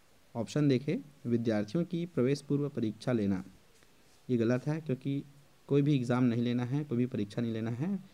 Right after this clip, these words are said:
विद्यालय में जब बच्चे भर्ती होने के लिए आए तो। विद्यार्थियों से प्रवेश पूर्व किसी प्रकार की परीक्षा या प्रवेश शुल्क ना लेना, ये बिल्कुल सही है।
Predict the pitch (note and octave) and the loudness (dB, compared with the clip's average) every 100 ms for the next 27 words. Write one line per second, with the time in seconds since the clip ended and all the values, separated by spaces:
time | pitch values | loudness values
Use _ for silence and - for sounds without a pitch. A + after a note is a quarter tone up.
0 | - - - - - - - A#2 A2+ A2 | -20 -20 -20 -20 -20 -10 -2 0 0 0
1 | B2 C#3 A#2+ A#2+ A2 - - - - A2 | 2 0 0 -2 -4 -12 -20 -20 -10 -4
2 | G#2 G#2 B2+ A2 - - - - - - | -4 -2 -4 -4 -14 -20 -20 -20 -20 -20
3 | - - - - A2+ A#2 G#2+ C3+ C3 A2+ | -20 -20 -20 -12 -6 -2 0 4 4 4
4 | A#2 C#3 A#3 - - G#2 G#2+ G2+ A#2+ B2 | 2 2 0 -8 -14 -4 -2 -2 -4 -10
5 | - - - - - - - A#2+ A#2 B2 | -18 -20 -20 -20 -20 -20 0 0 4 2
6 | A#2 - F#3 F3+ D#3 E3+ D3 C3 D3+ D#3 | 2 0 0 0 -6 -4 -2 2 0 0
7 | - A#2 G#2+ - C#3+ F#3+ F#3 C#3+ A2+ A2+ | 0 0 0 -6 -2 -2 -2 -2 -2 -2
8 | A#2 - G#2+ - C3 B2 A#2+ - - - | -4 -2 -4 -4 -2 0 -2 -6 -18 -20
9 | - - - B2+ D#3 D#3 D3 D3+ F#3 G3+ | -20 -20 -2 2 2 2 0 0 -6 -8
10 | - - A2+ A#2+ B2+ G#2+ G#2 G2 G2 - | -14 -4 0 2 2 2 2 0 -4 -6
11 | A#2+ G#2+ G2+ G#2+ G2+ G2+ F#2+ F#2 | -2 -2 -2 -4 0 2 2 -4